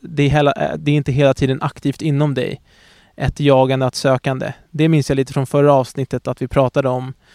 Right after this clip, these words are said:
det här med att, ja, men du kanske har ett mål, eh, som du siktar på, liksom. Och så att du inte kommer fram till målet, men att du har kommit någonstans på vägen och så har det hänt så mycket annat också.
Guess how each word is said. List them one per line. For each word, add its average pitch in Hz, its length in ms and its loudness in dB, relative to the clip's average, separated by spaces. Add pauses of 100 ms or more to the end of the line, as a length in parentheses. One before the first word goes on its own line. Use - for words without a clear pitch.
(340)
det 139 120 -6
här 127 160 0
med 127 220 -2
att, 123 120 -6
ja, 135 80 -4
men 139 160 -2
du 131 80 -2
kanske 135 240 -2
har 139 120 4
ett 135 100 0
mål, 147 480 0 (460)
eh, 131 240 -4
som 135 140 -8
du 131 80 -4
siktar - 340 -4
på, 131 200 -4
liksom. 135 380 -10 (460)
Och - 340 -10
så 135 840 2 (640)
att - 160 -6
du 147 80 2
inte 139 160 -2
kommer 160 300 2
fram 147 300 -2
till 156 120 -4
målet, 160 680 0
men 143 380 -2
att - 280 -8
du 147 80 0
har 135 60 2
kommit 160 380 -2
någonstans 151 500 -2
på - 120 -6
vägen 143 460 0
och 127 60 -8
så - 80 -2
har 147 60 2
det 139 60 -2
hänt 147 240 -4
så 156 100 -8
mycket 151 260 -6
annat 151 320 -6
också. - 380 -10